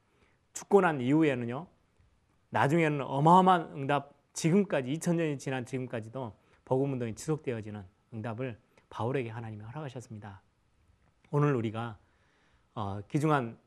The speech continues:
오늘 하루도 우리가 승리해야 되겠지만 앞으로 우리 전체 전도 운동, 교회들이 다 놓쳐버린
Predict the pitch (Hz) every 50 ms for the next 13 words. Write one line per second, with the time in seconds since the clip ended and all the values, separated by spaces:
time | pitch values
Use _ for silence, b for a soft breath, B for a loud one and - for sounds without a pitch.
0 | _ _ _ _ _ _ _ _ _ _ _ _ - 127 123 127 123 - 208 214
1 | 196 185 156 127 123 - 127 110 - 190 190 185 165 147 131 123 120 110 - -
2 | 120 123 127 113 98 _ _ _ _ _ _ _ - 107 104 - - 156 143 135
3 | 127 123 120 - 110 110 110 - 151 117 - 107 104 117 117 110 107 98 101 95
4 | - _ _ _ _ _ _ _ _ _ _ _ _ _ - - 160 170 175 165
5 | 156 156 151 - - - - - - - - 127 123 - 170 139 - 107 101